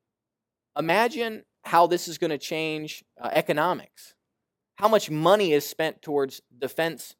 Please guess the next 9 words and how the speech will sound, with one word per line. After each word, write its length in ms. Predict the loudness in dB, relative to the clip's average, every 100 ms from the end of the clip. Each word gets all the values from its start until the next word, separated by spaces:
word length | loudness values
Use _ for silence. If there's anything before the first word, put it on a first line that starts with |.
| _ -2
budgets? 580 | -2 -2 -12 -18 -20 _ _ _ _ _ _ _ _ _ _ _ _ _ _ _ _
How 100 | 0
much 260 | 4 2 2
money 280 | 2 4 4
is 100 | 0
spent 300 | 0 -2 0
on 280 | 0 0 -2
the 60 |
military? 680 | 0 2 2 0 -8 -10